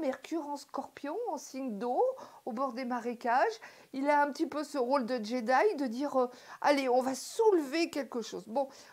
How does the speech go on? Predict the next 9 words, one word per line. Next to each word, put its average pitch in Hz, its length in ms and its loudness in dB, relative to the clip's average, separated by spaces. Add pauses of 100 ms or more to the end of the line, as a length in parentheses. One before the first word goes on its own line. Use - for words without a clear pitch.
au 277 120 -4
niveau 294 640 0
peut-être 277 540 -6
climatique, 254 680 -8
euh, 214 200 -6 (460)
euh, 202 920 -6
c'est, 214 420 -4
c'est 196 180 -8
peut-être 220 260 -12